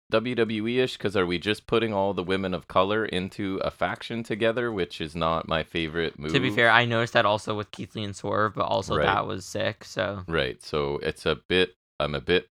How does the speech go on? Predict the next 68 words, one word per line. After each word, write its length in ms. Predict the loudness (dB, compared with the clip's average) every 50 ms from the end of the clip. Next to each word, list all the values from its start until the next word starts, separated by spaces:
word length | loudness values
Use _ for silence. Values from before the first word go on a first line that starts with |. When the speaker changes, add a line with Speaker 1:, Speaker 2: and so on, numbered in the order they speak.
| _ _ _ _ _ _ _ _ _
Speaker 1:
wondering 640 | -8 -4 -2 -2 0 0 -2 -2 -2 -2 -2 -2 -2
what 180 | -4 -4 -4
the 60 | -6 -10
plan 320 | -8 -4 -4 -2 -2 -2
is 180 | -4 -6 -8 -8
here 200 | -8 -6 -4 -4
and 120 | -4 -4 -2
why 180 | 0 0 2
that 180 | 2 0 0 0
has 200 | 0 -2 -2 -4
to 80 | -8 -12
be 80 | -10 -10
the 80 | -12 -8
case, 300 | -4 -2 -2 -2 -4 -2
but 340 | 2 2 2 2 2 -2 _ _ _ _ _ _ _ _ _ _
we'll 140 | -4 -4 -2
trust 400 | 2 4 4 4 2 -2 -10 _ -2
A 60 | -2
E 160 | -2 0 0
W 280 | -2 -2 0 0 -2 -2
at 100 | -4 -6
this 140 | -10 -12
point 240 | -8 -6 -6 -6 -6
a 40 | -4
bit 160 | -6 -6 -6
more 160 | -4 -4 -4
than 140 | -4 -4 -4
W 220 | -4 -4 -4 -4 -6
W 240 | -6 -8 -8 -8
E. 140 | -10 -10 -12 _ _ _ _ _
What 120 | 0 0
else 160 | 0 0 -2 -2
you 60 | -4
got 160 | -4 -4 -4
for 180 | -4 -6 -6 -6
us? 180 | -6 -10 -16 _ _ _ _ _ _ _ _ _ _ 0
Speaker 2:
Um, 480 | 2 4 6 6 4 4 2 -2 -2 2
R 200 | 6 6 6 6
K 140 | 6 2 0
Bro 240 | 2 4 6 6 6
and 100 | 4 2
the 60 | -2
Usos 440 | -4 -4 -4 0 0 2 2 2 2
are 400 | 2 4 4 4 2 0 -2 -6 -10 -14 _ _ _ _
facing 320 | -8 -8 -8 -6 -4 -2
off 140 | -2 -2 0
at 60 | -2
WrestleMania 340 | -2 -4 -4 -4 -6 -6 -2
Backlash 380 | 0 2 2 2 0 -2 -10 -8
against 260 | -6 -6 -6 -6 -6
Survivor 260 | -2 0 2 2 2
Series 280 | 0 -2 0 0 0 0 0
Speaker 1:
Isn't, 100 | 0 0
Speaker 2:
rematch. 280 | 2 2 0 0 -2
Heyo. 440 | -4 -2 0 0 0 0 -2 0 4
Speaker 1:
aren't 180 | 4 4 4 2
all 220 | 2 2 2 4 2
of 100 | 0 0
them, 160 | -2 -2 0
like, 180 | 2 0 0 0
running 280 | 0 -2 0 0 0
it 100 | -2 0
back 280 | 2 2 2 0 0 -4
for 80 | -2 0
that 160 | 0 0 0
show 220 | -2 -4 -4 -2
again? 340 | -2 -2 -2 -2 -2 -4 -4 -4
Isn't, 320 | -2 -2 -2 -2 -4 -6